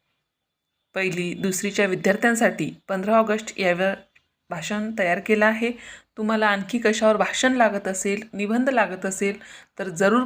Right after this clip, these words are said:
कमेंट करा. अभ्यासासंबंधी व्हिडिओ तर आपण टाकतोच, परंतु शाळेत असताना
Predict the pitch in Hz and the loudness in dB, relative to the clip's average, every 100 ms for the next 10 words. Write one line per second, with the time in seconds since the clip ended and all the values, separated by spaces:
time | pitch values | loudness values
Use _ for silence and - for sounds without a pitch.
0 | 247 214 233 240 226 220 220 - _ _ | 2 4 4 2 4 4 2 -8 _ _
1 | _ _ _ _ - 175 185 226 285 285 | _ _ _ _ -12 -2 2 2 2 0
2 | 269 262 262 269 262 220 240 254 247 262 | 2 2 2 0 2 4 6 6 4 4
3 | 262 269 - 196 208 - - - - 220 | 4 2 2 0 0 -6 -18 -8 4 6
4 | 247 262 220 208 - - 214 233 269 262 | 6 4 0 -2 -4 6 8 8 4 4
5 | 269 247 208 | 4 4 4